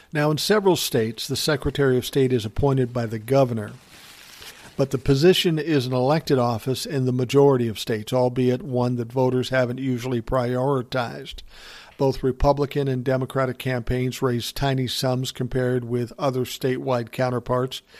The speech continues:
and few aired ads on television. Let's be honest, when we've watched election coverage,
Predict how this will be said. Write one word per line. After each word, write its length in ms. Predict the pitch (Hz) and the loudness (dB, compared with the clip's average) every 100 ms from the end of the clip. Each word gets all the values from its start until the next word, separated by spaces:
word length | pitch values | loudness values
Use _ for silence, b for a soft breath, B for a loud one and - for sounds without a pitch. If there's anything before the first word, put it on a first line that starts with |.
| B B B | B B B
and 180 | 151 139 | -2 -2
few 320 | - 156 156 | 0 2 2
aired 320 | 151 139 135 | 2 2 2
ads 480 | 139 135 123 120 113 | 0 -2 0 0 -2
on 160 | 135 123 | -2 -2
television. 640 | 131 139 139 120 104 135 | 0 2 2 -2 -6 -6
Let's 180 | 151 151 | -6 -4
be 140 | 147 | -2
honest, 340 | 143 139 113 - | 0 -2 -6 -6
when 140 | 127 | -2
we've 200 | 143 160 | -2 4
watched 440 | 143 135 131 - - _ _ - _ _ _ b b - | 4 4 0 -10 -20 _ _ -20 _ _ _ b b -8
election 500 | 139 135 135 - 123 | -2 0 -2 -4 -8
coverage, 560 | - 156 135 113 104 | -2 0 0 -4 -10